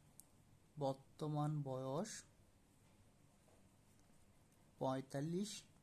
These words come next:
যোগ পাঁচ বছর, উত্তর পঞ্চাশ বছর।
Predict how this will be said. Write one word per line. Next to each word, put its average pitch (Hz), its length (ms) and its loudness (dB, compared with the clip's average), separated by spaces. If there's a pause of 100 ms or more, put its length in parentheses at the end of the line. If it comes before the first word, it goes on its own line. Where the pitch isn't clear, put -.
(320)
যোগ 202 220 2 (720)
পাঁচ - 340 0 (440)
বছর, 139 320 -4 (3000)
উত্তর 170 540 0 (1080)
পঞ্চাশ 170 500 6 (140)
বছর। 123 340 -4